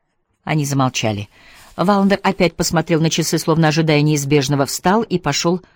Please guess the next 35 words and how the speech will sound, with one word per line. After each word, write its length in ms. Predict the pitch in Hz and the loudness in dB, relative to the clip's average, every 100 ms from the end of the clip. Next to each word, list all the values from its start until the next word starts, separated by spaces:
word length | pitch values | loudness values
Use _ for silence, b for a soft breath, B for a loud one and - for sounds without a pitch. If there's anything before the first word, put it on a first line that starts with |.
| b | b
за 180 | 139 143 | -4 -2
кофе. 460 | - 120 110 120 120 B B B | -2 -4 -4 -6 -8 B B B
Анбрид 520 | 170 175 185 185 190 | 0 2 4 4 2
последовала 520 | - 175 170 160 156 160 | 0 0 0 0 0 0
за 160 | 156 | 2
ним. 240 | 147 131 123 b b b - | 0 0 -4 b b b -10
«Ты 120 | - 196 | -4 -4
спрашиваешь, 480 | - 208 208 208 | 0 -2 0 -2
какой 260 | - 196 208 | -2 0 2
мотив?» — 340 | 208 208 143 - | 2 0 -2 -4
сказал 380 | 127 120 120 | -4 -2 -2
он, 160 | 117 113 _ _ _ _ | -2 -4 _ _ _ _
наливая 420 | 147 135 127 120 | -4 -2 0 0
себе 320 | 113 - 120 123 | -2 -4 -2 -4
и 120 | - | -4
ей 200 | 117 117 | -6 -6
кофе. 400 | - 110 - - _ _ _ _ _ _ _ _ _ - | -6 -10 -10 -18 _ _ _ _ _ _ _ _ _ -6
«Даже 320 | 262 339 311 | 0 2 2
если 320 | 277 254 240 | 0 2 0
жажда 360 | 202 190 160 143 | 2 2 2 2
мести 360 | 143 160 - | 2 0 -4
и 60 | 135 | -4
присутствует 560 | 123 127 131 - 139 | -4 -4 -6 -6 -6
в 20 | - | -4
какой-то 360 | 143 165 160 | -4 -4 -4
степени, 380 | 180 208 214 220 | -2 -2 0 0
мотив 380 | 143 117 117 120 | 0 -2 -8 -4
у 40 | |
него 220 | 127 123 | -4 -4
другой. 440 | 131 147 185 185 - b b | -4 -4 -2 -2 -4 b b
Он 200 | - 139 - | -4 -4 0
убивает 560 | 160 151 139 147 151 | 2 2 2 2 0
людей, 320 | 156 123 127 131 | -4 -2 -2 -2
которым 440 | 151 - 107 113 | -6 -8 -6 -6
хорошо. 520 | - 120 113 - - | -6 -6 -4 -6 -8